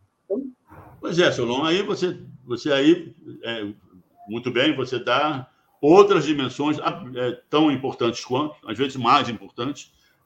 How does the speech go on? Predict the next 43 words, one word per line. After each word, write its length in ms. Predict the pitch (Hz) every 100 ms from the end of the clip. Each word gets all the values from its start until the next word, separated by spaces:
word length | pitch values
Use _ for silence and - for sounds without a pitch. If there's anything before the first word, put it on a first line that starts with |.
| _
que 80 | -
é 80 | 185
isso. 180 | 131 127
A 60 |
gente, 440 | 120 175 175 151 - _ _ _ _ -
com 140 | 247
a 60 | 226
descoberta 420 | - 151 135 131
do 80 | 131
pré-sal, 380 | 123 120 170
ficou 340 | 160 185 180 165
logo 360 | 135 123 101
claro 420 | - 127 139 - - _ _ _ _ -
para 120 | 85
todos, 380 | 139 127 - -
né, 360 | 90 92 98 107
o 40 |
seguinte, 300 | - 80 139
olha, 220 | 120 - - _ _ _ _ _ _ _
é, 280 | 117 120 113
nós 220 | 135 156
descobrimos 680 | 131 - 107 131 139 87 -
uma 220 | 117 120
b-, 460 | 95 85 98 123 117
baita 540 | 98 98 143 185 160
de 80 | 117
uma 180 | 113 107
província 540 | - 110 101 131 131
petrolífera, 500 | 107 98 98 107 165
a 20 | 175
maior 200 | 214 202
província 340 | 185 170 156
petrolífera 500 | 147 139 131 165 180
descoberta 460 | 175 - 143 147 165
nos 160 | 135
últimos 260 | 165 180 -
cinquenta 340 | 180 170 -
anos, 220 | 101 90
em 80 | 120
todo 160 | 131 226
o 60 |
planeta, 320 | 214 170 156 -
né? 200 | 101